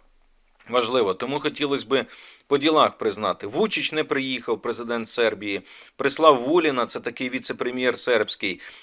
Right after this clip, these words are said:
який, якого пов'язують з Росією і з його колами. Ну і що сказав Путін? Путін сказав, що Захід усвідомив,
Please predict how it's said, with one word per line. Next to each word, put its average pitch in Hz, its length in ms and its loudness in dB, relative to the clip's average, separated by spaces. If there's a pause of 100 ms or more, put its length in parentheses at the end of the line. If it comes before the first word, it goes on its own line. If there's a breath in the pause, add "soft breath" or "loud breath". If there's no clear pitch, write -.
(120)
який, 123 380 0
якого 120 360 2
пов'язують 113 680 -2
з 104 40 -10
Росією 117 720 -4 (300 loud breath)
і 117 100 -6
з 113 80 -4
його 120 240 0
колами. 107 540 2 (340 loud breath)
Ну 170 300 2
і 160 260 0 (480 loud breath)
що 165 240 0
сказав 156 500 2
Путін? 180 480 -4
Путін 160 340 -4
сказав, 143 440 0
що 139 180 0
Захід 165 520 0
усвідомив, 139 840 0